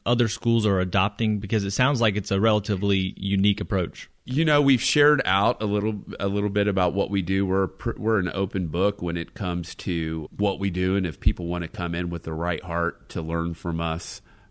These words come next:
Speaker 2: um, about how we do things, and we certainly love learning from other schools too.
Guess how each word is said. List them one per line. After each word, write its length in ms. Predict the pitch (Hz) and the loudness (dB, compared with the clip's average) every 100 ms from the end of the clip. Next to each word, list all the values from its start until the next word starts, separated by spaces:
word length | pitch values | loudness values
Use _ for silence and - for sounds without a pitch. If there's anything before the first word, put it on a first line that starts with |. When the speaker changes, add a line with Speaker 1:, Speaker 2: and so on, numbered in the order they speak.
| - | -10
Speaker 2:
um, 580 | 78 76 78 76 76 - | -4 -4 -4 -6 -8 -10
about 260 | 82 82 82 | -6 -4 -2
how 180 | 95 87 | 0 0
we 120 | 87 | 0
do 180 | 82 87 | -2 -4
things, 240 | 90 85 | -4 -4
and 80 | 85 | -6
we 60 | |
certainly 360 | 90 92 - 87 | -4 -4 -4 -4
love 220 | 82 85 | -4 -4
learning 260 | 87 85 82 | -2 -2 -4
from 200 | 85 82 | -4 -6
other 200 | 82 82 | -4 -6
schools 400 | - 87 78 - | -6 -8 -8 -8
too. 500 | - 104 87 78 | -6 -2 -2 -4